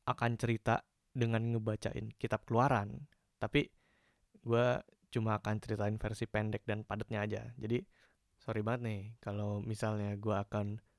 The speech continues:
membuat lu bosan dengan kisah sejarah. Tapi sejarah ini tuh berkaitan erat sama Yesus, sama murid-murid, dan apa yang lagi dilakukan. Jadi, kalau misalnya Yesus ngelihatnya aja penting, ya masa kita enggak sih?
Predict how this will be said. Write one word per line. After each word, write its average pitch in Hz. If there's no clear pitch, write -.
membuat 113
lu 113
bosan 113
dengan 110
kisah 110
sejarah. 107
Tapi 165
sejarah 135
ini 180
tuh 226
berkaitan 127
erat 151
sama 123
Yesus, 131
sama 120
murid-murid, 120
dan 117
apa 117
yang 113
lagi 113
dilakukan. 113
Jadi, 143
kalau 139
misalnya 123
Yesus 123
ngelihatnya 117
aja 117
penting, 147
ya 110
masa 110
kita 107
enggak 101
sih? -